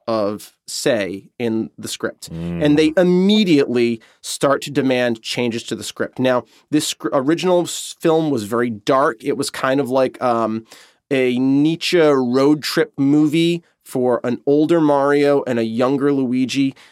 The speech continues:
Speaker 1: who's going to grow up over the course of this. And they're, like, transported to this dark dystopian world.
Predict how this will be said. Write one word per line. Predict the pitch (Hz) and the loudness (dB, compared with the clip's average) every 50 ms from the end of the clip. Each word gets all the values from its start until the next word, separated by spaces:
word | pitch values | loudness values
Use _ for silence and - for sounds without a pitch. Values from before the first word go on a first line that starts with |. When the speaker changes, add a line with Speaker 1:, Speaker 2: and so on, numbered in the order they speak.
| _ _ | _ _
Speaker 1:
who's | - 135 117 | -6 -4 -4
going | 107 135 127 113 | -2 -2 -2 -2
to | 113 | -2
grow | 107 101 127 110 120 120 127 | -4 -4 -2 0 2 2 2
up | 127 123 - | 2 0 0
over | 131 123 113 110 | -2 -2 -2 -2
the | 113 113 | -2 -4
course | - - - 135 131 - - | -4 -2 0 0 0 0 -2
of | 139 | -2
this. | 120 139 131 131 - - - - | 0 0 0 0 -4 -8 -10 -6
And | 139 123 113 | -4 -2 -2
they're, | 113 110 104 | -2 -2 -4
like, | - 107 - - - | -4 -6 -6 -6 -8
transported | - - - 131 135 139 - - - 151 143 135 131 120 - | -8 -4 -2 0 0 -2 -4 -6 -2 -2 0 0 -2 -6 -8
to | - | -6
this | - 117 - | -6 -6 -6
dark | - 143 - - 147 131 143 143 - - | -8 -8 -2 0 0 0 0 -2 -6 -10
dystopian | - 113 - - 139 135 131 123 131 131 127 123 117 | -10 -8 -6 -2 -2 -2 -2 0 -2 -2 0 0 0
world. | 113 120 123 123 123 120 117 113 113 | 0 0 2 2 2 2 0 -2 -6